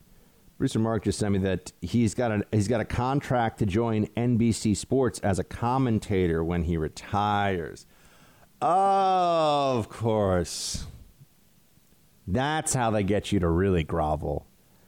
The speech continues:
That's how they get you to just, "Oh, I'm so sorry. I can't, please, just, I'll do anything." 'Cause there's big money involved. I, look, I get it. I understand. Everybody has their breaking point.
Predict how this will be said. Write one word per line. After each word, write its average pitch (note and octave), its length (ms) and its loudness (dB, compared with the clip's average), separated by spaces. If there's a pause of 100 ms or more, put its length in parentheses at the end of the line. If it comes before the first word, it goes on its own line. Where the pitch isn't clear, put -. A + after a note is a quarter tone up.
(160)
That's B2+ 420 -2
how G2+ 200 2
they F#2 140 4
get F2+ 280 0
you F#2 160 4
to E2 60 -2
just, F#2 540 0
"Oh, B2 220 2
I'm G#2 240 2
so D3+ 640 0
sorry. D3+ 580 0
I D#3 140 2
can't, F3+ 400 -2
please, G#3 500 2
just, G3+ 280 -6
I'll F#3 200 -2
do F#3+ 180 0
anything." F3 580 0 (760)
'Cause F#3 120 0
there's G3 140 4
big A3+ 220 2
money C#4 280 2
involved. C#3 640 0 (220)
I, F#3 160 0
look, B3 180 2
I C4 160 2
get B3 240 2
it. B3 300 0
I G#3 240 0
understand. G#3 720 0 (1500)
Everybody B3+ 360 4
has F3+ 140 2
their C3 100 2
breaking B2 400 2
point. D2 260 -6